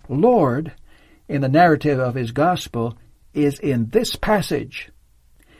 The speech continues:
It's used earlier in quotations of what people said, but this is the first time Luke himself uses it.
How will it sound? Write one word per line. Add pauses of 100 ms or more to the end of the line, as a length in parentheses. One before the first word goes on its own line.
(140)
It's
used
earlier
in
quotations
of
what
people
said, (480)
but
this
is
the
first
time
Luke
himself
uses
it.